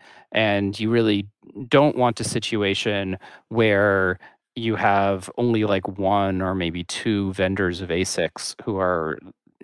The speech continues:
uh, who kinda hold the keys to the kingdom, uh, becau-,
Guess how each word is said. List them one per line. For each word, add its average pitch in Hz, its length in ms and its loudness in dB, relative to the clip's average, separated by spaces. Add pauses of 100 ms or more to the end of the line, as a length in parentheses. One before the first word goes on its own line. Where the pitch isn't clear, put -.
(160)
uh, 110 260 -4
who 98 200 -10 (100)
kinda 113 200 -2
hold 92 240 -4
the 92 80 -6
keys 85 300 -4
to - 100 -8
the 82 100 -8
kingdom, 80 480 -6 (420)
uh, 95 200 0
becau-, 92 320 -6